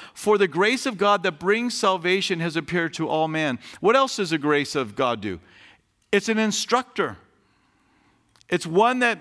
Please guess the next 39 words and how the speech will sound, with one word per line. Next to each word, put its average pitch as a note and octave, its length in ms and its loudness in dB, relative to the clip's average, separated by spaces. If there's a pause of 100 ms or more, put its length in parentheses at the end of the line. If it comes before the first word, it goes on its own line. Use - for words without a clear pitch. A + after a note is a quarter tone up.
in, G3 220 0
in, G3 260 -2
in F#3+ 100 -4
the G3 60 4
word B3 300 0
teaching A#3+ 440 -2
here, E3 260 0 (300)
in F#3+ 120 0
the A3 80 2
Greek, F#3 300 0
it's F#3 180 -2
a F3+ 80 4
word G3 400 2
that G#3 80 0
would F3+ 180 0
be E3+ 100 -4
used G3+ 580 -2
of D#3+ 280 0 (100)
somebody A3+ 500 0
that F#3+ 160 0
was E3+ 120 -4
hired G3+ 380 0
in F#3+ 80 -2
the F3+ 80 0
household E3+ 800 -2 (360)
to F3+ 180 -2
train G#3+ 540 0
up G#3 240 0
a E3+ 100 0
child E3 500 0
and D3 160 -2
discipline D3+ 520 -4
them C3+ 180 -2
in C3+ 80 0
all B2+ 180 -2
the B2 160 -4
right A#2+ 320 -4
ways. G#2+ 640 -8 (1300)
So, G#3+ 360 2